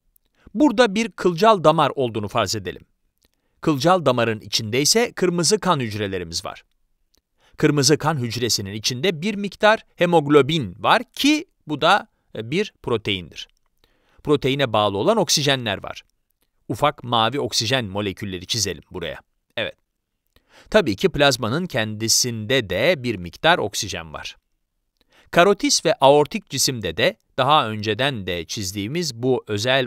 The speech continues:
ufak mavi hücreler var. Bunlar periferik kemoreseptör hücreler. Kendilerine özgü bir isimleri de var. Bunlara glomus hücreleri, glomus hücreleri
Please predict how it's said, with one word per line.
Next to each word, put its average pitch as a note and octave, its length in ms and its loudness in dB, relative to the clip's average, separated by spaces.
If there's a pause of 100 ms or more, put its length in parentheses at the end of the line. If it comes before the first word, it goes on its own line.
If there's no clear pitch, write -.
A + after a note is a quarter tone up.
(120)
ufak D#3+ 380 -2
mavi A#2 440 0
hücreler A2+ 520 -2
var. - 300 -14 (120)
Bunlar A#2+ 400 0 (220)
periferik C3+ 640 -4 (140)
kemoreseptör G#2+ 1080 -2
hücreler. E2+ 580 -12 (1080)
Kendilerine F3 520 0
özgü B2+ 380 -2
bir D#3 80 0
isimleri A#2+ 460 -4
de D#2+ 120 -8
var. C2+ 200 -14 (440)
Bunlara C#3+ 400 2 (600)
glomus D3+ 840 2
hücreleri, G2 760 -4 (260)
glomus C3+ 520 2
hücreleri F#2+ 680 -6